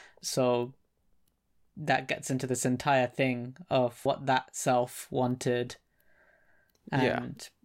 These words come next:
Speaker 1: and what they want now, and honoring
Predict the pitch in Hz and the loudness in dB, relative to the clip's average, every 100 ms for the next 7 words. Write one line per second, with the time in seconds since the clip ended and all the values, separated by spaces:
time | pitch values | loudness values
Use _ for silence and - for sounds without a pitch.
0 | - 135 127 135 139 127 127 127 127 123 | -4 0 0 0 0 2 0 0 0 0
1 | 123 123 123 127 170 151 127 120 123 - | 2 2 0 -4 -8 -2 0 0 -2 -6
2 | - - - _ - 147 151 143 135 127 | -8 -14 -20 _ 0 2 4 4 4 4
3 | 127 | 0